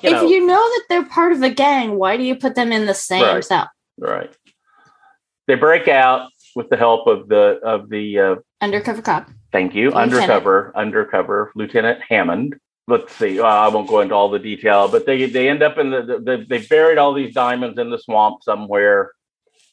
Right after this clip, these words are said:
Speaker 1: They get, they, uh, they get a boat. Boat's got a hole in it,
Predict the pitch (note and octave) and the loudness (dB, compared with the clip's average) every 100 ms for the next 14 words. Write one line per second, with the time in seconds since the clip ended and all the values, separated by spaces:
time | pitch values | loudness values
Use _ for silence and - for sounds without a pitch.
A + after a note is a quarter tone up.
0 | _ - G#2+ G#2 G2+ G2+ G2+ G2 G2 F#2 | _ -8 -6 -4 -2 0 0 0 0 2
1 | F#2 G#2+ A#2+ A#2 B2+ A#2+ A#2+ B2 - G#2 | 0 0 0 2 4 4 4 0 -2 -2
2 | G2+ - A2 G2 A2+ A2 G#2+ G#2+ G#2 G2+ | -2 -2 0 2 2 4 2 2 0 0
3 | G2+ | -2